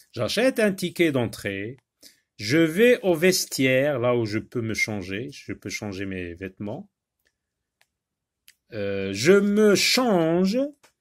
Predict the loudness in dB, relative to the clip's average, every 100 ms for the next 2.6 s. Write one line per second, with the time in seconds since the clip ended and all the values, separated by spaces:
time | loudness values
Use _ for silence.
0 | -14 -6 -4 -4 -8 -10 -6 -4 -6 -10
1 | _ _ 4 6 8 6 8 8 6 6
2 | 8 6 4 0 -4 -10